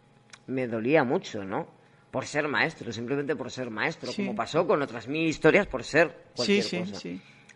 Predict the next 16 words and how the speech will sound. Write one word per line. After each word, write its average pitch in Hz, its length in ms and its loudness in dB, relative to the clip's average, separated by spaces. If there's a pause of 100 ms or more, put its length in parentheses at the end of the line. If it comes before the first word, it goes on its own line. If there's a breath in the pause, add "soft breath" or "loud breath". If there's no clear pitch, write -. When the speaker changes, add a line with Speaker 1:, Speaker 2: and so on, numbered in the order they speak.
(340 soft breath)
Speaker 1:
Pero 156 220 6
bueno, 127 240 2
pues 117 120 -8
sí, 113 200 -6 (200)
de 123 160 -4
cerca 135 320 -2
me 151 100 -2
toca 131 400 4
Sergio 127 460 0
como 120 220 4
maestro. 87 400 -6
Entonces, 104 240 -10
probablemente 147 800 4 (240 soft breath)
Sergio 139 500 4
en 104 100 -2
mi 147 400 2